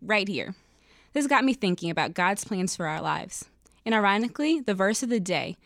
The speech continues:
that day was Proverbs nineteen twenty-one. It reads, "You can make many plans, but the Lord's purpose will prevail."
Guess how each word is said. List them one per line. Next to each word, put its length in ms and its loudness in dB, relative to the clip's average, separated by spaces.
that 160 -2
day 160 0
was 160 -4
Proverbs 500 0
nineteen 440 -2
twenty-one. 560 -6
It 120 -2
reads, 460 -4
"You 140 0
can 160 4
make 180 4
many 360 4
plans, 640 -2
but 100 0
the 120 0
Lord's 340 2
purpose 480 -2
will 160 0
prevail." 480 -6